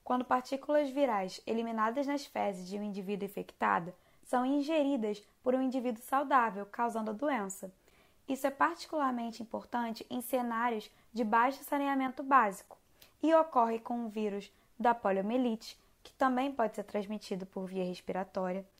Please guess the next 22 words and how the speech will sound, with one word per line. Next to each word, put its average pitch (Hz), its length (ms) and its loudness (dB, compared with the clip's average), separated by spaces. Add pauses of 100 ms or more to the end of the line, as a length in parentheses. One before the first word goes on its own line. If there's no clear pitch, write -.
(280)
com 311 200 0
rotavírus, 214 800 0 (180)
com 285 220 -2
vírus 254 260 4
de 208 60 -4
hepatite 196 500 -4
A, 208 240 6 (240)
com 294 200 -2
vírus 220 260 2
de 196 60 0
hepatite 190 600 -6 (220)
E 214 240 8 (240)
e 320 160 8
outros. 196 520 2 (380)
Vírus 311 300 2
também 311 240 4
podem 247 300 0
ser 240 160 0
transmitidos 233 720 -2
de 247 80 -2
forma 254 320 0
congênita, 254 800 -2